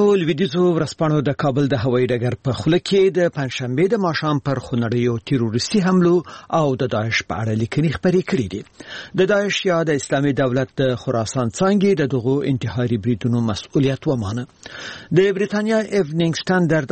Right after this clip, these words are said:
او میرر ورځپاڼو په دې اړه خپلې لیکنې په دې پوښتنې پیل کړي چې د داعش خراسان څانګه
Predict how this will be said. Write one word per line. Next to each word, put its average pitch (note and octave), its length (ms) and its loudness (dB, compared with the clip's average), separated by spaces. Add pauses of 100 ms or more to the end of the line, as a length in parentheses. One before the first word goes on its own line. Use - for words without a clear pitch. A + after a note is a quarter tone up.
او C3+ 240 2
میرر E3+ 240 2
ورځپاڼو G#2 500 -6 (120)
په F3+ 100 4 (160)
دې F3+ 80 0 (100)
اړه D3 300 -2
خپلې C3 300 0
لیکنې C3 340 0 (400)
په D3+ 80 2 (200)
دې A#3 100 4 (100)
پوښتنې G3+ 380 2
پیل F#3+ 220 2
کړي E3 220 2
چې E3 100 2 (340)
د D#3 180 2
داعش A#2 280 -2
خراسان A2+ 440 -2 (140)
څانګه F#3 320 2